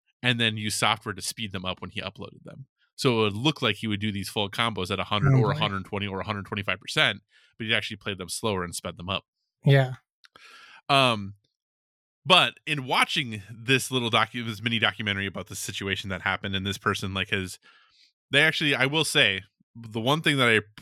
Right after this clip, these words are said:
Speaker 1: I, I appreciate, quote unquote, about this person, um, is that once they were caught, eh, not immediately, but very soon after, they fessed up to everything they did. They said how they did it. They even showed how they did it to help prevent other people from being able to do it in the future.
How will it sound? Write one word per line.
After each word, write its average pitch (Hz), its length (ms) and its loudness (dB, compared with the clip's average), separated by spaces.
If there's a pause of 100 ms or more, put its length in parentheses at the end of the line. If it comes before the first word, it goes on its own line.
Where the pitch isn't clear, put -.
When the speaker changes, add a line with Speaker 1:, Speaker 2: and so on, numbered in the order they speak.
Speaker 1:
I, - 40 -2
I 120 40 2
appreciate, 107 640 0
quote 98 180 -4
unquote, 92 320 -4
about 107 240 0
this 98 140 -10
person, 92 440 -8 (460)
um, 113 320 2
is 113 260 -2
that 104 320 4 (120)
once 127 240 0
they 165 80 0
were 135 120 0
caught, 113 360 2 (760)
eh, 240 640 4
not 214 160 4
immediately, 160 400 2
but 120 160 0
very 160 220 6
soon 139 220 4
after, 120 260 2
they 113 120 4
fessed - 320 0
up 113 280 0
to 123 120 -2
everything 101 320 -6
they 101 100 -2
did. - 260 -10 (340)
They 131 80 4
said 127 200 2
how 139 280 4
they 180 140 0
did 147 180 0
it. 113 100 -2
They 120 80 0
even 143 180 -2
showed 131 320 0
how 110 220 0
they 151 120 -2
did 104 180 -4
it 107 200 -10 (300)
to 131 200 4
help 127 240 2
prevent 117 280 2
other 123 180 -2
people 120 240 -10
from 113 140 -10
being 117 120 2
able 110 120 0
to 107 40 -8
do 107 100 -2
it - 40 -2
in - 40 -18
the 107 60 -12
future. 104 460 -2